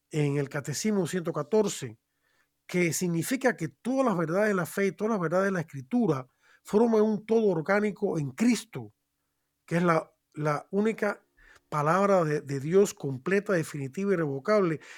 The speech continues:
y por lo tanto todas las verdades de la Escritura, de la Biblia, se iluminan unas a otras, y eso es lo que yo voy a hacer ahora. Voy a leer, a interpretar la Biblia con la Biblia, este pasaje con otros pasajes de la Biblia que acabo de leer.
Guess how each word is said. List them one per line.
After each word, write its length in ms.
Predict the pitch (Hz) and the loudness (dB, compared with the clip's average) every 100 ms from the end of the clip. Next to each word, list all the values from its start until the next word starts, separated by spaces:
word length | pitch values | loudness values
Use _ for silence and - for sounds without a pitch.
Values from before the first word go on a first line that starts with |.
| - | -8
y 120 | 175 | -6
por 160 | 156 165 | 0 0
lo 100 | 160 | 2
tanto 360 | 233 240 208 165 | 0 0 -2 0
todas 220 | 233 254 | 0 2
las 120 | 208 | 2
verdades 360 | 185 180 208 208 | 0 2 2 2
de 100 | 180 | 0
la 80 | |
Escritura, 680 | 151 147 127 247 226 143 131 _ _ _ _ | -4 -8 -4 0 2 0 -4 _ _ _ _
de 80 | 139 | -2
la 80 | 147 | 0
Biblia, 280 | 233 208 - | 2 2 2
se 120 | 170 | -2
iluminan 460 | 151 151 226 208 | -2 -2 0 0
unas 340 | 208 226 208 - | 0 0 0 0
a 80 | 151 | 4
otras, 640 | 202 214 156 117 - - _ _ - | 4 4 -2 -8 -14 -18 _ _ -6
y 80 | |
eso 140 | 170 247 | -2 0
es 60 | |
lo 60 | 226 | 0
que 100 | 190 | 2
yo 100 | 185 | 2
voy 80 | 190 | 2
a 40 | |
hacer 180 | 165 180 | 2 0
ahora. 400 | 156 190 151 107 _ _ _ _ | 2 2 0 -4 _ _ _ _
Voy 180 | 147 185 | -2 2
a 40 | 202 | 4
leer, 280 | 220 220 - | 2 0 -4
a 100 | 160 | -2
interpretar 480 | 156 165 147 139 196 | -2 -2 -4 -2 0
la 100 | 196 | 2
Biblia 320 | 214 214 214 | 2 0 -2
con 160 | 180 160 | 0 0
la 80 | |
Biblia, 480 | 151 226 170 123 110 - | 0 0 -2 -4 -8 -12
este 240 | - 202 | -4 -4
pasaje 360 | 196 160 196 208 | -4 -6 -4 -4
con 200 | 160 165 | -4 -4
otros 240 | 180 190 | -4 -8
pasajes 420 | - 147 180 185 - - - _ | -8 -8 -8 -8 -12 -18 -20 _
de 100 | 160 | -2
la 140 | 156 156 | 0 2
Biblia 480 | 226 185 127 117 _ _ _ | 0 0 -4 -8 _ _ _
que 100 | 147 | -8
acabo 340 | - 175 180 | -2 0 2
de 60 | 165 | 2
leer. 380 | 156 190 139 | 2 2 0